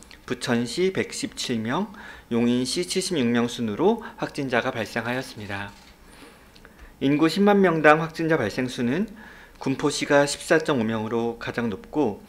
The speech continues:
다음 성남시 십사 명, 부천시 십삼점칠 명 순입니다. 경기도 확진자 중 육백오십구 명은 퇴원하였고, 현재 백칠십오 명이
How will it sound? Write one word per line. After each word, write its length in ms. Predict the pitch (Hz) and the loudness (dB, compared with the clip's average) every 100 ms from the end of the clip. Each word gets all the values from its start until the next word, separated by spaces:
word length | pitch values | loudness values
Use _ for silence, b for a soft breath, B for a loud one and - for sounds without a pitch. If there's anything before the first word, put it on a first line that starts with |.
| B B - | B B 0
다음 260 | 117 120 | 4 4
성남시 680 | 139 165 156 139 - 139 208 | 2 0 0 -2 -2 0 0
십사 380 | 233 - - 113 | -2 -8 -2 -2
명, 340 | 110 180 226 - | 0 0 -2 -6
부천시 600 | - - 117 117 - 175 | -14 -8 -6 -6 -2 -2
십삼점칠 760 | 190 - 139 113 - 131 - 160 | -4 -2 -2 -2 -4 -6 -6 -6
명 380 | 147 151 196 214 | -4 0 0 0
순입니다. 680 | - 147 117 101 95 101 101 - - B B B B B B B B B B | -4 -6 -6 -8 -10 -16 -18 -20 -20 B B B B B B B B B B
경기도 300 | 135 147 170 | 2 4 2
확진자 480 | 170 170 160 151 147 | 2 0 8 8 8
중 300 | 147 147 143 | 4 2 0
육백오십구 840 | 120 151 123 120 - - - 127 | 2 4 4 2 -2 -12 -6 0
명은 420 | 131 135 123 127 | 4 4 4 -2
퇴원하였고, 840 | 151 170 165 131 95 - 127 226 - B B B | -2 -4 -2 -2 -4 -4 -2 -2 -6 B B B
현재 440 | - 160 147 139 - | -2 0 2 2 2
백칠십오 800 | 123 - - 160 151 - 113 | -2 -6 -2 0 0 -2 -4
명이 480 | 104 101 107 190 226 | -4 -2 0 0 0